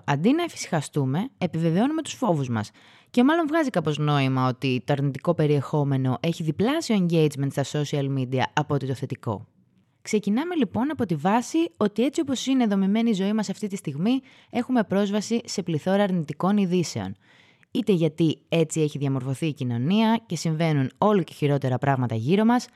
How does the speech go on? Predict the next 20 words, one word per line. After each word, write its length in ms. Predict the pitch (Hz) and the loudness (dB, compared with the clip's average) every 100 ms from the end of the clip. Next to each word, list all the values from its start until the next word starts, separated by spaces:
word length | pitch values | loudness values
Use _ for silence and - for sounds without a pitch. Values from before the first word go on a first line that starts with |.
| - - - | -20 -20 -8
είτε 240 | - 220 185 | -2 2 2
απλώς 380 | 160 214 233 | 4 2 4
επειδή 400 | 220 190 175 233 - - | 2 0 2 0 -2 -2
τώρα 180 | 160 | 0
τα 100 | 185 | 2
μαθαίνουμε. 520 | 208 202 214 139 110 104 _ _ _ _ _ - | 0 2 2 2 -2 -6 _ _ _ _ _ -2
Δεν 160 | 202 | 2
έχω 180 | 277 320 | 4 2
καταφέρει 440 | 294 233 185 170 151 | 2 0 2 2 2
να 80 | |
καταλήξω 760 | 151 147 147 143 135 - 131 120 - | 0 0 2 2 0 0 0 0 -4
στο 240 | - - | -6 -2
τι 120 | 165 170 | 2 2
από 160 | 160 | 2
τα 140 | 151 147 | 0 2
δύο 200 | 151 151 | 4 4
ισχύει 260 | - 156 | 2 0
περισσότερο. 720 | 147 135 - 143 131 117 107 - _ _ | 2 0 2 0 2 0 -2 -6 _ _
Και 140 | - 175 | 0 4
είναι 280 | 226 254 | 4 4